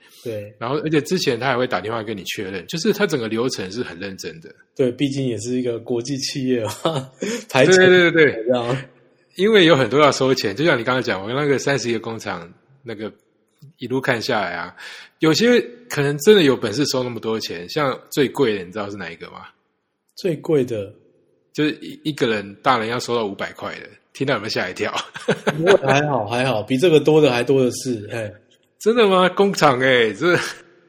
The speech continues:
Speaker 1: 他，因为他是，就是已经把那个，就是说体验费都算进去里面了，就是说你可能你必须要制作某个东西，然后完成带走，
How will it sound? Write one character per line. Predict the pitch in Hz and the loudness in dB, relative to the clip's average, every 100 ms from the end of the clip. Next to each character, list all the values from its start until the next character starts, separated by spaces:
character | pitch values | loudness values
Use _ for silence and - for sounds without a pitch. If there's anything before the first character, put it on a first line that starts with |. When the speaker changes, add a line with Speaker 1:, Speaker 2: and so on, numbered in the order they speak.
| _ _ _ _ | _ _ _ _
Speaker 1:
他， | - 247 | -6 0
因 | 240 | 2
为 | |
他 | 220 214 | 4 2
是， | 214 214 | 2 -2
就 | 196 | -2
是 | 208 | -2
已 | 185 | -2
经 | 185 | -2
把 | 185 127 | 0 0
那 | 123 | 2
个， | 165 | 2
就 | 156 | 2
是 | 165 175 | -2 -2
说 | 175 160 160 165 | 4 10 12 12
体 | - 127 | 6 2
验 | 160 156 | 2 6
费 | 170 | 6
都 | 135 147 | 6 4
算 | 135 143 | 4 2
进 | 135 135 | 0 -4
去 | 135 | -4
里 | 120 104 | -6 -6
面 | 117 110 | -8 -8
了， | 101 98 | -8 -6
就 | 160 | -2
是 | 170 | 0
说 | 170 165 170 - - - - | 8 10 10 6 -16 -8 -2
你 | 170 | 4
可 | |
能 | 151 | 4
你 | 131 | 2
必 | 123 156 | 0 0
须 | 160 | 0
要 | 160 | 0
制 | 165 160 | -2 -4
作 | 170 147 | 0 0
某 | 117 | 0
个 | 110 | 0
东 | 127 131 | 2 2
西， | 131 139 | 0 -4
然 | 127 | -2
后 | 135 | -2
完 | 127 120 | -2 -4
成 | - 110 | -10 -10
带 | 113 123 104 | -6 -4 -4
走， | 107 98 | -8 -10